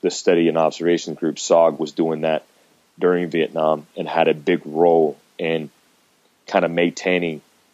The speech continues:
the stability of killing and capturing bad guys and, and,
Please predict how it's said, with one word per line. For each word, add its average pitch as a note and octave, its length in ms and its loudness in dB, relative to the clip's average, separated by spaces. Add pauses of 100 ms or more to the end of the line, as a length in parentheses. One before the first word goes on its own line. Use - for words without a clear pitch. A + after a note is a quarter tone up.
the F2+ 80 0
stability F2 760 2
of D#2+ 340 -2 (580)
killing F2+ 300 2
and D#2 100 -4
capturing F2+ 580 0
bad D#2 300 2
guys D2+ 500 -2 (200)
and, E2+ 180 -4
and, D#2+ 360 -6